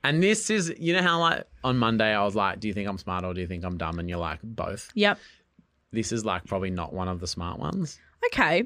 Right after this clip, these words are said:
Speaker 2: that's interesting.
Speaker 1: And I'm just, I'm, I'm just putting it out there. I'm being vulnerable and sharing something with you that I know is gonna make me sound dumb, but I still fucking believe it.
Speaker 2: Okay.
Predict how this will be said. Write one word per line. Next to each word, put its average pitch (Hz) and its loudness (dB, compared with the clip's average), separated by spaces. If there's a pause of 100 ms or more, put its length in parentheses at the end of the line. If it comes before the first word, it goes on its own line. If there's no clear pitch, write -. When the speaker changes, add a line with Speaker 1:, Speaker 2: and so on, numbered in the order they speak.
(180)
Speaker 2:
that's 466 0
interesting. 208 0
Speaker 1:
And 160 6
I'm 165 6
just, 156 2
I'm, 165 4
I'm 156 2
just 143 0
putting 156 2
it 143 6
out 139 4
there. 135 4
I'm 127 4
being 127 4
vulnerable 120 2
and 117 0
sharing 113 2
something 101 -2
with 98 -4
you 107 2
that 107 2
I 113 2
know 107 2
is 104 -2
gonna 110 0
make 101 0
me 104 -2
sound 98 -2
dumb, 95 0
but 98 2
I 95 2
still 98 -2
fucking 87 -4
believe 85 -6
it. - -8
Speaker 2:
Okay. 233 4